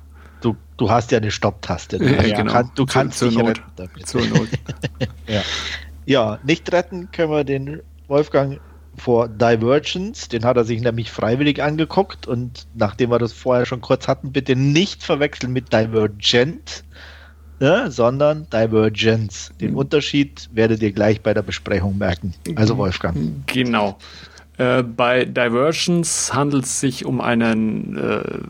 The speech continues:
Speaker 2: Hongkong-Film aus dem Jahr zweitausendfünf von, äh, Benny Chan. Ja,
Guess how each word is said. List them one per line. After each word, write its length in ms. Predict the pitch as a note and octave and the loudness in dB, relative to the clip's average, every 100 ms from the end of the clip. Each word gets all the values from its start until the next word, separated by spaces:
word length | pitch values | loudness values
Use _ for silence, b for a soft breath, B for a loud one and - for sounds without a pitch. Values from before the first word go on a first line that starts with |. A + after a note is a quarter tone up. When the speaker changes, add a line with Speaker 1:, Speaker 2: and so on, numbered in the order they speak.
| - | -6
Speaker 2:
Hongkong-Film 840 | - D#3+ - D#3 - F3 F3+ F3 E3+ | -2 0 0 0 0 0 0 0 -2
aus 180 | - A2+ | -2 -4
dem 140 | A#2+ | 0
Jahr 300 | A#2 A2+ A2+ | 2 2 2
zweitausendfünf 680 | A#2 B2+ A2+ G#2 G#2 D3+ E3+ | 0 0 0 0 0 0 0
von, 460 | - - A#2 A#2 A#2 | -2 -2 0 2 0
äh, 340 | A#2 A2 G#2+ A2 | 0 2 0 -2
Benny 360 | A2+ A2 G#2+ | -2 -2 -2
Chan. 380 | G#2+ C3 D#3 E3+ B B B B B B - | 0 2 2 0 B B B B B B -10
Ja, 220 | - A#2+ | 0 2